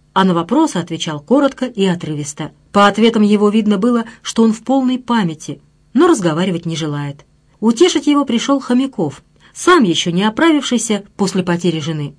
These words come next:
Гоголь, выслушав его, тихо промолвил: «Надобно же умирать! Я уже готов и умру». Когда граф Толстой, желая его развлечь, стал рассказывать о вещах, которые не могли не занимать его прежде,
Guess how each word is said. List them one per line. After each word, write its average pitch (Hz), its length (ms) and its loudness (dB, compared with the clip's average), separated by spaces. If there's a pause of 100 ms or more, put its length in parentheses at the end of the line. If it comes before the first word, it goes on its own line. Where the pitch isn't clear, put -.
(920)
Гоголь, 214 480 4
выслушав 220 480 -2
его, 208 320 -4 (200)
тихо 208 240 -2
промолвил: 165 680 -4 (540)
«Надобно 247 540 4
же 226 140 0
умирать! 220 680 0 (760)
Я 320 220 4
уже 190 160 0
готов 175 640 -6 (560)
и 262 100 2
умру». 156 460 0 (580)
Когда 208 320 2
граф 208 240 0
Толстой, 214 480 -2
желая 180 320 -2
его 190 160 -4
развлечь, 185 460 -2 (200)
стал 294 260 0
рассказывать 269 580 -2
о 240 40 -2
вещах, 254 520 -2 (180)
которые 269 380 0
не 269 100 2
могли 294 380 2
не 175 120 2
занимать 220 440 2
его 180 160 -4
прежде, 180 560 -2